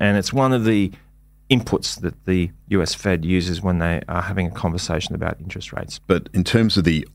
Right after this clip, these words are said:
Speaker 2: Aussie market this week, was, there's a couple of developments, Tom, that are quite exciting. So buy now, pay later, according to the Financial Review over the weekend, will be regulated under credit laws,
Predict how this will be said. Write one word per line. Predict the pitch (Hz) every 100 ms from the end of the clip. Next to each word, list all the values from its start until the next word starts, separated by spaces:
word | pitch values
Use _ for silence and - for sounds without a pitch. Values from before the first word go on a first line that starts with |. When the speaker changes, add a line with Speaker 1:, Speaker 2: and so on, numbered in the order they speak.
| -
Speaker 2:
Aussie | 90 98
market | 87 85 78 - -
this | 76 -
week, | 76 80 -
was, | 80 80 -
there's | - 90
a |
couple | - 123 127
of | 101
developments, | - 73 - - - 90
Tom, | - - 76
that | 76
are |
quite | - 87 76
exciting. | - - 85 80 73 - - - -
So | - 101 95
buy | 90 - 104 110
now, | 107
pay | 92 - 90
later, | 82 80 90 87 80 73 67 - _ _ _ -
according | - - 92 82 80 78
to | - - 80 78 76
the | 78
Financial | - - - 85 82 - 80
Review | 73 87 90 87
over | 73 71
the | 73
weekend, | 76 - 78 76
will | 78
be | - 76
regulated | 73 98 92 90 87 90 76
under | 85 80
credit | 76 - - 95 95
laws, | 87 80 76 78